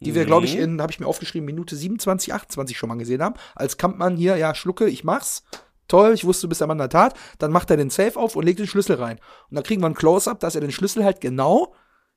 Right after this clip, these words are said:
Speaker 1: in die Mitte dieser Ablage legt.
Speaker 2: Mhm.
Speaker 1: Weil links ist so ein Etikett drauf, wo steht Porto, da steht ja noch diese rote, äh,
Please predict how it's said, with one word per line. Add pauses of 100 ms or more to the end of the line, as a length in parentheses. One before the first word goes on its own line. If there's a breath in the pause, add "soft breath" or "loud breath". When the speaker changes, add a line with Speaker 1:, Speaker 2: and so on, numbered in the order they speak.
(120)
Speaker 1:
in
die
Mitte
dieser
Ablage
legt.
Speaker 2:
Mhm.
Speaker 1:
Weil
links
ist
so
ein
Etikett
drauf,
wo
steht
Porto,
da
steht
ja
noch
diese
rote, (220)
äh,